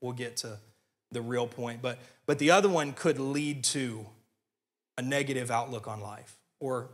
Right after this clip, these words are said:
pessimism. So that's what the world,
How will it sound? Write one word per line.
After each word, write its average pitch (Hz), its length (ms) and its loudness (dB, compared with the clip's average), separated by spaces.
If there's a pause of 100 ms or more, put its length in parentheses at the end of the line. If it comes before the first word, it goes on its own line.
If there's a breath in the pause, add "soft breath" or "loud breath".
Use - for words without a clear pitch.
pessimism. 110 580 -10 (1500)
So - 160 2
that's 220 240 8
what 208 260 4
the 170 80 6
world, 147 800 6